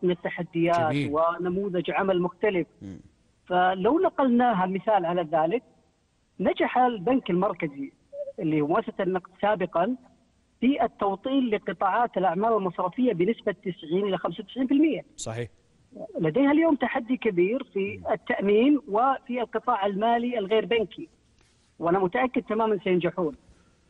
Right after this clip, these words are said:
Speaker 1: أتمنى أن تنقل نسب التوطين إلى القطاعات مثل هيئة الاتصالات وتقنية المعلومات تشرف على قطاعها. أيضا ال-، الجانب عندنا مشكلة كبيرة في العمالة
Speaker 2: مم.
Speaker 1: وليس التوظيف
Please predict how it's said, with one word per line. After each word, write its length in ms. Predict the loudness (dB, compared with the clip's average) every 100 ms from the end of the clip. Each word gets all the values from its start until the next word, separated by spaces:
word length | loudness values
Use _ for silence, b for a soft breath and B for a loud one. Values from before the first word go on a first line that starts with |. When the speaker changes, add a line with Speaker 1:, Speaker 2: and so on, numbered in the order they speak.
| _ -8
Speaker 1:
أتمنى 480 | -4 0 2 2 2
أن 160 | 2 2
تنقل 540 | 2 2 2 -2 -2 -6 -2
نسب 320 | 0 0 -2
التوطين 560 | -2 -2 -2 0 0 0
إلى 80 |
القطاعات 640 | 0 -2 0 0 2 0 0
مثل 320 | -4 -2 -4
هيئة 260 | -2 0 0
الاتصالات 580 | -2 -4 -2 0 0 0
وتقنية 380 | -2 -2 0 -2
المعلومات 560 | -4 -4 0 0 0 -2 -2
تشرف 300 | -2 0 0
على 140 | 0
قطاعها. 540 | 0 0 0 0 -4 -16 _ _ _ _ _ _ _ -12 -2
أيضا 360 | 0 2 2 2
ال-، 380 | 2 0 -2 -2
الجانب 560 | -2 0 4 4 4 0 -2
عندنا 280 | 0 2 2
مشكلة 380 | 0 -2 -2
كبيرة 500 | -2 -2 0 2 2 -2
في 240 | -4 -2 0
العمالة 540 | 2 2 2 0 -4
Speaker 2:
مم. 800 | -10 _ _ _ _ _ -8 0
Speaker 1:
وليس 280 | 2 2 -2
التوظيف 540 | -2 0 2 0 -2